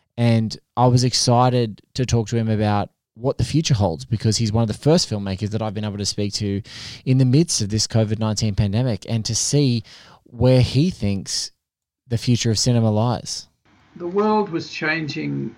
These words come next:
Speaker 2: or the world of, you know, sort of filmmaking and television was changing massively before covid hit. Um, and the rise of,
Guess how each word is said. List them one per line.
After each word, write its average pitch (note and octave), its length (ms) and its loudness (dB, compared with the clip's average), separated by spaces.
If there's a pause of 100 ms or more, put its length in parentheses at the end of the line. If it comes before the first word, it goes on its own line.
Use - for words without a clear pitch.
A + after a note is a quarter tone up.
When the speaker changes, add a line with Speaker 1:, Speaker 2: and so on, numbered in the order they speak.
(260)
Speaker 2:
or D#3+ 160 -4
the E3+ 100 0
world G3 280 4
of, D3+ 160 -4 (220)
you D#3+ 120 -6
know, C#3 140 -6
sort D#3 240 -10
of C#3+ 60 -10
filmmaking D3 720 -2
and C3+ 120 -2
television C#3 560 0
was C#3 160 -2
changing C#3 480 -2
massively C3+ 720 0 (540)
before D3 400 0
covid D3+ 420 -2
hit. - 520 -6 (500)
Um, C#3+ 340 4 (200)
and D#3 160 0
the D#3+ 80 2
rise D#3+ 360 4
of, - 240 -4